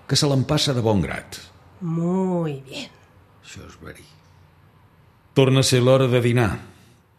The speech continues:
Speaker 1: Has estat dormint fins al migdia. L'estat de debilitat en què et trobes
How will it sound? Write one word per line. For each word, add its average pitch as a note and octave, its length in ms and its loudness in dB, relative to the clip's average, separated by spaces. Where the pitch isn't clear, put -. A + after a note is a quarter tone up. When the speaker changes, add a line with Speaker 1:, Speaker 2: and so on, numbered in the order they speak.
Speaker 1:
Has F#2+ 160 -2
estat A2+ 320 0
dormint B2+ 320 2
fins C3 160 2
al A2+ 160 0
migdia. F2+ 460 -2
L'estat G#2+ 380 -2
de A#2+ 80 4
debilitat G2+ 480 0
en F#2 80 2
què F2 160 -2
et - 80 -10
trobes F#2 380 -2